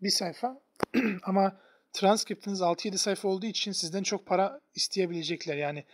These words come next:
e, hepsine mühür basarlarsa. Yani iki yüzden fazla paranız gidecek burada.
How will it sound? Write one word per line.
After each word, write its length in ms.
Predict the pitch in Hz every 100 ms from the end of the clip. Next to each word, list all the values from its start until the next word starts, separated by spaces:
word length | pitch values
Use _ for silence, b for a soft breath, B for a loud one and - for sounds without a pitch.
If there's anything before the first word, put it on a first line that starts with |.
| B B B
e, 280 | 165 151 147
hepsine 340 | 175 - 175
mühür 200 | 160 160
basarlarsa. 720 | 151 - 160 143 139 - 180 _ _ _
Yani 260 | 160 160 -
iki 220 | - 214
yüzden 240 | 190 196
fazla 460 | 190 185 185 190 -
paranız 340 | 185 175 202
gidecek 380 | 175 147 151 -
burada. 280 | 170 165 240